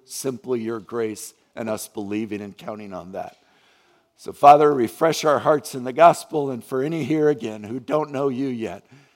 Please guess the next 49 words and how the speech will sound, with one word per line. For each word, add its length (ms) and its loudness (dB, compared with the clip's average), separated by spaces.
God, 140 6
I 120 4
pray 260 0
you 140 -2
will 180 0
work 260 0
on 140 0
them 200 -6
now, 280 6
granting 520 -6
them 180 -6
the 100 -2
faith 380 2
to 80 -10
believe 420 -4
and 160 -8
to 80 -4
see 480 0
it's 220 -16
not 200 10
in 160 4
them, 240 -6
but 140 -6
it's 180 -8
in 100 -6
a 60 -6
God 440 4
who 140 -4
through 260 -6
his 160 -4
Son 340 -10
has 180 -14
provided 540 -8
an 120 -14
incredible 420 -12
salvation. 760 -18
We 100 0
praise 480 6
you, 280 0
we 120 0
thank 460 -2
you, 120 6
we 200 -2
worship 480 0
you, 160 6
we 180 0
exalt 540 -2
your 100 -2
name, 440 -12